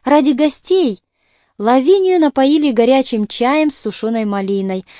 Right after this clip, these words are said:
растерли водкой и прикрыли двумя непробиваемыми перинами, и она вновь погрузилась в горячечное забытье.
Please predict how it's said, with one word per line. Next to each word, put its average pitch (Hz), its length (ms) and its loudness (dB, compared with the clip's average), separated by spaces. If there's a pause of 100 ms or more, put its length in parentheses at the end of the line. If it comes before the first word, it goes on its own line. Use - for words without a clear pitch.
(120)
растерли 254 640 0
водкой 277 520 -2
и - 200 -6
прикрыли 277 560 0
двумя 226 440 -2
непробиваемыми 277 960 0
перинами, 202 680 -2 (160)
и 214 80 0
она 214 240 2
вновь 247 420 0
погрузилась 269 680 0
в 196 80 -8
горячечное 190 680 -6
забытье. 185 680 -6